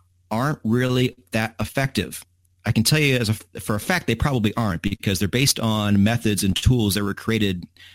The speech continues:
twenty, thirty, forty years ago for stock trading. Um, the mechanics of the Forex market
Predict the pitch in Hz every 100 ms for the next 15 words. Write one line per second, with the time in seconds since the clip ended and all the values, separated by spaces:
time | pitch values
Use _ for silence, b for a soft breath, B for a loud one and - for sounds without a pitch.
0 | B - - 151 - 131 113 - 123 101
1 | 107 104 104 90 - 87 - 117 - 104
2 | 85 - - _ _ _ _ _ _ -
3 | - 73 - - - 104 104 - 156 170
4 | - 101 - 135 120 - - 98 101 98
5 | 101